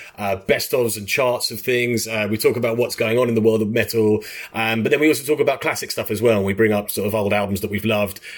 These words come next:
do sort of, uh, retro album reviews and things like that. It's, um, yeah, if you, if you're up for checking us out, we're on Pod Hates Us All on major streaming channels.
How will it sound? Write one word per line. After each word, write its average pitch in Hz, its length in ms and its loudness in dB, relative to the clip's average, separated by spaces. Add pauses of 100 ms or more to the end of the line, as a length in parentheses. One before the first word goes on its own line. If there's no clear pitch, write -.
do 107 100 0
sort 107 240 -6
of, - 120 -8
uh, 98 280 0
retro 110 280 -2
album 107 240 2
reviews 98 340 0
and 98 80 -6
things 101 160 0
like 104 120 0
that. 104 200 -2
It's, - 180 -6
um, 107 340 0 (260)
yeah, 185 240 2
if 143 120 -2
you, 160 280 6
if 156 100 0
you're 165 80 4
up - 60 -4
for 143 60 -10
checking 156 260 0
us - 100 0
out, 143 180 0
we're 127 220 2
on 120 280 2 (320)
Pod 170 160 6
Hates 143 240 -2
Us 123 120 -6
All 127 240 6 (160)
on 113 220 4
major 120 340 4
streaming 117 340 4
channels. 85 440 -2